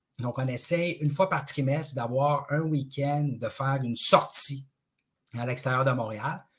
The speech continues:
Puis un autre objectif, ça serait, mettons, la santé. J'ai découvert récemment le jeûne intermittent, commencé à me familiariser par rapport à ça. Donc, quatre, cinq objectifs complémentaires qui t'amènent à la même voie. Puis en ayant ça, justement,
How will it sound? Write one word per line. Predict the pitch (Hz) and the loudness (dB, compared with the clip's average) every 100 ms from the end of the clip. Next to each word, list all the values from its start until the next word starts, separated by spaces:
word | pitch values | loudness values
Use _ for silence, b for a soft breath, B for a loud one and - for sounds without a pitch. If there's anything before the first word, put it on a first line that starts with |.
| _ _ _ _ | _ _ _ _
Puis | 139 | -2
un | 156 | 2
autre | 180 175 | 2 2
objectif, | 156 151 202 | 0 0 0
ça | - 147 | 0 0
serait, | 156 | 0
mettons, | 147 135 165 | 0 -2 -4
la | 160 | 0
santé. | - 160 143 139 151 - _ _ _ _ _ _ 110 | 2 2 0 -4 -10 -10 _ _ _ _ _ _ -12
J'ai | 127 | -8
découvert | 127 131 131 147 | -6 -4 -2 0
récemment | 139 - 120 127 147 143 | 0 -2 -2 -6 -6 -8
le | 123 | -8
jeûne | 117 135 135 | -6 -4 -4
intermittent, | 131 120 113 - 127 135 _ _ _ _ _ - | -6 -8 -10 -10 -10 -12 _ _ _ _ _ -10
commencé | 127 131 117 - 143 147 | -6 -4 0 2 2 0
à | 131 117 | -4 -6
me | 117 | -8
familiariser | 135 131 120 113 110 151 | -6 -6 -6 -6 -4 -4
par | 127 | -6
rapport | 117 120 | -6 -6
à | 113 | -4
ça. | - | -4
Donc, | 196 143 143 - b b b b _ - | -2 -2 -4 -10 b b b b _ 2
quatre, | 240 240 | 4 6
cinq | 240 240 | 6 4
objectifs | 226 165 196 - 233 - | -2 -2 -2 0 -2 0
complémentaires | 196 190 196 180 156 170 190 269 _ _ _ _ _ _ _ - | -2 0 0 0 0 -2 -4 -8 _ _ _ _ _ _ _ -12
qui | - | -2
t'amènent | 185 165 196 | 0 0 -2
à | 180 | -2
la | 160 | 0
même | 147 139 | 0 0
voie. | 123 135 170 - _ _ _ - | -4 -4 -4 -6 _ _ _ -8
Puis | 139 | -4
en | 143 | 0
ayant | 147 170 170 139 | 2 2 2 2
ça, | - 190 | 2 2
justement, | 196 - - 151 135 113 | 0 -2 0 0 0 -2